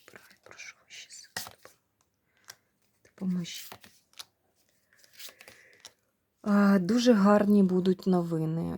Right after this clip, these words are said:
У рашистів може загинути в-, або його вб'ють. Оце їхній, е, м,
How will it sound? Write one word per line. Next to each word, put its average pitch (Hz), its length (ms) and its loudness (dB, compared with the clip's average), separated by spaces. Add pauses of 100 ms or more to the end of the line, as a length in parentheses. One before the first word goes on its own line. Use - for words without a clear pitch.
(120)
У 180 600 -2
рашистів 180 1300 -2
може 185 840 2
загинути 170 1040 0
в-, 165 340 -6
або 170 300 4
його 170 280 2
вб'ють. 165 920 -4
Оце 165 420 -4
їхній, 170 960 -2 (120)
е, - 140 -6
м, 170 560 -4